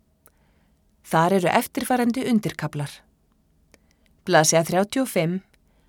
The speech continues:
Konur fagna kosningarétti. Blaðsíða þrjátíu og sex. Kvenréttindi.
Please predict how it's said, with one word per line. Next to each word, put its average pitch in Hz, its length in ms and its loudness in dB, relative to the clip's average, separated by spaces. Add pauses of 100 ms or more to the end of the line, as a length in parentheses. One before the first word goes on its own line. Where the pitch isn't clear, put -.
(320)
Konur 247 480 6
fagna 208 460 0
kosningarétti. 156 880 -4 (1200)
Blaðsíða 160 400 2
þrjátíu 165 320 -2
og - 60 -2
sex. - 340 -2 (720)
Kvenréttindi. 160 800 2